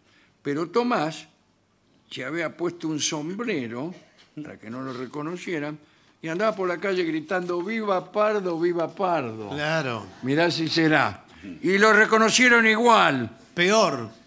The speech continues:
Speaker 1: Fue reconocido por oficiales que lo apresaron y se armó una y qué sé yo. Eh, vino gente y se desbordó todo.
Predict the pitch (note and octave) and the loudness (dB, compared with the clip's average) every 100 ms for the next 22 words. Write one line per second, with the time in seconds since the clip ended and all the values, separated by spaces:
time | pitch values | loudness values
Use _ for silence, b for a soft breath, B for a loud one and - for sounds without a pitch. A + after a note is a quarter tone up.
0 | _ - G#3 A3 F#3+ G3+ G3+ A3+ A#3 G3+ | _ 2 4 4 4 2 2 4 4 2
1 | F3 F3 D3+ F3 - A#3 G#3 D#3+ F3+ - | 2 0 0 0 2 4 4 4 0 -4
2 | b b _ - D#3 G#3 G#3 F3+ - F3 | b b _ -2 2 2 2 0 2 2
3 | C3 A2 A#2 C#3+ D#3+ b b b b b | 0 0 -4 -6 -8 b b b b b
4 | b - A3 A3 - A2+ E2+ G2+ A2+ A#2 | b -6 -4 -2 -2 -4 -8 -8 -6 -4
5 | F#2 F#2 B2 G#2+ D2+ F2 F2+ B2 C3+ A#2 | -6 -8 -8 -8 -10 -12 -6 -4 -4 -6
6 | - A2+ - B2 C3 C#3+ F3 G3+ b b | -10 -10 -8 -6 -4 -2 -4 -6 b b
7 | b b _ _ C3+ B2 A#2 A2+ G2 F2 | b b _ _ -8 -6 -6 -10 -12 -18
8 | - - B2+ D3 D#3 D#3 D#3+ D#3 D#3+ C#3 | -20 -10 -4 -2 -4 -2 -2 -2 -6 -10
9 | C#3 - B2+ G#2+ G#2+ G#2 G#2+ G#2 - D#2+ | -8 -6 -6 -6 -10 -10 -12 -12 -14 -14
10 | E2 F2 | -12 -14